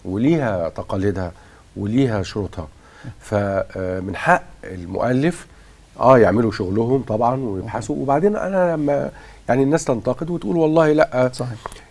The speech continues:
Speaker 1: يعني الوقائع التاريخية دي مش مظبوطة. على فكرة ال-، هي، هي قيمة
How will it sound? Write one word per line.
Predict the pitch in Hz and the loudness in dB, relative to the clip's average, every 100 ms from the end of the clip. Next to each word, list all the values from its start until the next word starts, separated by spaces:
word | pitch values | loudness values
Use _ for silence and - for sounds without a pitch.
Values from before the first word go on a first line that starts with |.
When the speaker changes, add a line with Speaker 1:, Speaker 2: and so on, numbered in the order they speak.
| - | -6
Speaker 1:
يعني | 117 117 123 - | 0 2 2 0
الوقائع | 117 117 - 147 | -2 -2 2 2
التاريخية | 127 123 107 127 | 2 -2 -2 -2
دي | 120 | 0
مش | 127 117 | -2 -2
مظبوطة. | 101 101 127 156 - - - | -6 -6 -8 -10 -16 -20 -6
على | 120 131 | -2 2
فكرة | 214 - 95 - - - - - - - - - | 2 2 -2 -6 -20 -20 -20 -20 -20 -20 -20 -8
ال-، | 98 98 90 90 - 92 85 - | -4 -4 -4 -6 -8 -8 -8 -4
هي، | 92 110 - | 0 0 2
هي | 101 107 92 104 - | 2 2 2 -2 4
قيمة | 185 226 165 | 8 8 6